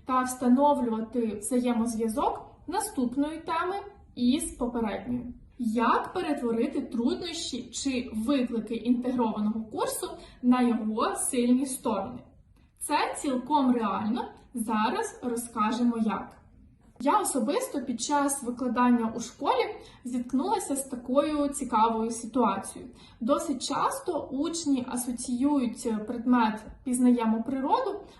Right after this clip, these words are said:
виключно із біологією. Тому щиро дивуються, коли ми починаємо говорити про фізику чи хімію,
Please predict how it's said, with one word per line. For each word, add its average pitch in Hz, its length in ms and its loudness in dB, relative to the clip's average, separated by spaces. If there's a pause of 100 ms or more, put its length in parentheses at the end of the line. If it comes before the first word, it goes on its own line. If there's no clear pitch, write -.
виключно 302 720 2
із 262 340 2
біологією. 233 800 2 (300)
Тому 277 360 6
щиро 285 600 0
дивуються, 247 720 0
коли 247 320 -2
ми 262 140 0
починаємо 247 600 2
говорити 233 500 -2
про 220 160 -8
фізику 262 480 -4
чи 220 160 -10
хімію, 302 600 -2